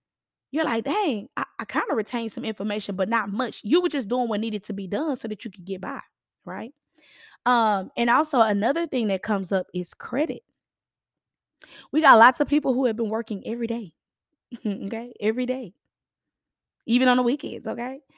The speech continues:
And their credit is bad. There are a number of reasons for that, but the number one is because of lack of education.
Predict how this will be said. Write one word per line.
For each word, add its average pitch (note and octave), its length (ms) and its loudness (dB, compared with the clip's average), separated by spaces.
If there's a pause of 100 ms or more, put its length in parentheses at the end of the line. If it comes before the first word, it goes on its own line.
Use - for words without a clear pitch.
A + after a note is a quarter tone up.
(600)
And B3 280 0
their C4+ 100 6
credit D#4+ 340 2
is B3+ 120 0
bad. C#4 360 0 (1300)
There D4+ 200 0
are D4+ 100 6
a C4+ 100 0
number B3 340 0
of C4+ 80 0
reasons B3+ 300 -2
for C#4+ 160 0
that, D#4+ 320 -2 (240)
but A#3+ 160 2
the B3+ 80 4
number B3 220 2
one B3+ 200 0
is - 100 -8
because A3 360 -2
of F#3 120 -4 (200)
lack F3 400 -4
of F3+ 100 -8
education. A#3+ 560 -12